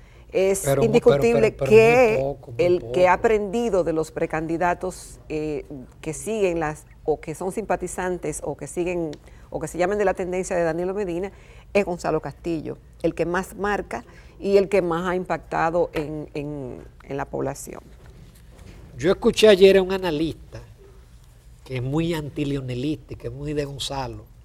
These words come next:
Speaker 2: y que está en un canal hermano de este, de, me sorprendió decir que a Gonzalo Castillo le va a ser muy difícil, muy difícil ganarle a Leonel Fernández, porque Leonel Fernández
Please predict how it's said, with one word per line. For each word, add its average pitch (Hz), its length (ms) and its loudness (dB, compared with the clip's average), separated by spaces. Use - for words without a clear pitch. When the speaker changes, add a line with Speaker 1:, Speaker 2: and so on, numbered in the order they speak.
Speaker 2:
y 117 60 -16
que - 120 -12
está - 180 -8
en 143 80 -8
un 156 100 -10
canal 139 400 -2
hermano 139 460 -6
de 131 160 -4
este, - 280 -14
de, 131 120 -18
me 143 120 -6
sorprendió 165 600 4
decir 185 380 0
que - 100 -4
a 160 40 0
Gonzalo 156 340 -2
Castillo 165 360 -2
le 151 60 0
va 156 60 -4
a 143 60 -6
ser 170 140 -12
muy 208 180 -6
difícil, 160 600 -10
muy 208 220 0
difícil 170 480 -2
ganarle 147 360 -4
a 165 40 -4
Leonel 156 280 -12
Fernández, 127 500 -12
porque 135 160 -14
Leonel 156 180 -12
Fernández 175 440 -12